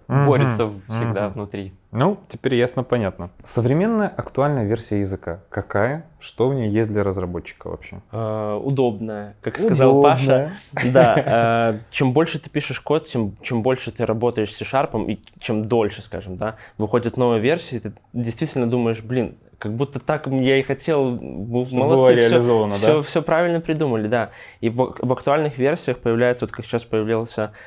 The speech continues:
Speaker 3: э, паттерн матчинг, развивается в новых версиях. Это вот именно то, что ты, ну, как будто так, э, человеческий мозг и, и думает, да, то есть так и хочется писать. И задумываешься, почему сразу так не делали, почему такого не было.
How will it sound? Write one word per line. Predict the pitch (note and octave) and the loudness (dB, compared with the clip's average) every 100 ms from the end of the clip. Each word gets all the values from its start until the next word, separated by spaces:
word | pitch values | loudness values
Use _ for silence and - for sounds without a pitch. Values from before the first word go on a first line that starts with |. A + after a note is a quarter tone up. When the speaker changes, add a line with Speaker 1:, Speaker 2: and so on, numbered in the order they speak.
| - - | -16 -4
Speaker 3:
э, | G2+ G2+ | -2 0
паттерн | A2+ A#2 A2 | 0 0 0
матчинг, | A2+ C3 A#2+ G#2 | 0 -2 -6 -6
развивается | G2+ G2+ G#2 G#2 G2+ - - | -6 -4 -2 0 -2 -4 -8
в | G2 | -4
новых | G#2+ G#2 G#2 | -2 -4 0
версиях. | A#2 A#2+ G#2 G2 | -2 0 -4 -4
Это | A#2+ A#2+ | -4 -4
вот | A#2+ C#3 | -4 -2
именно | C#3 B2+ | -2 -2
то, | D3 D3 | 0 -2
что | C#3+ - | -2 -12
ты, | - C3 B2 - - _ | -2 -2 -2 -6 -20 _
ну, | C3+ | -6
как | A#2 | -4
будто | B2 C3+ | -4 -4
так, | - C3+ C#3 - | -2 -2 -4 -12
э, | - G#2 A#2+ - - - - - | -10 -8 -10 -18 -20 -18 -16 -16
человеческий | - B2 B2 - B2+ | -2 0 0 -2 0
мозг | B2+ B2+ - | 0 -2 -6
и, | A2+ B2 | -2 0
и | - A#2+ | 0 -2
думает, | A2+ C#3 A#2 G2 F#2+ | 0 0 2 0 0
да, | G#2+ | 0
то | A2 | 0
есть | G#2 | -4
так | - A#2+ | -2 -4
и | B2 | -2
хочется | C#3 C3+ - G#2+ | -2 -4 -6 -6
писать. | - - F#2+ - - - - _ | -6 -2 -2 -2 -14 -20 -20 _
И | G#2+ A2 A2+ A2+ G#2+ | -2 2 2 2 0
задумываешься, | A#2+ B2+ B2+ - | 0 2 0 -4
почему | - C3 B2 | -8 -4 -4
сразу | - A#2+ G#2 | 0 -2 -2
так | G2 - | -8 -10
не | F#2+ | -8
делали, | G2 F#2 | -6 -8
почему | G#2 G#2 A2+ | -10 -10 -8
такого | G#2+ - G#2 | -8 -6 -4
не | G#2 | -4
было. | G2 | -8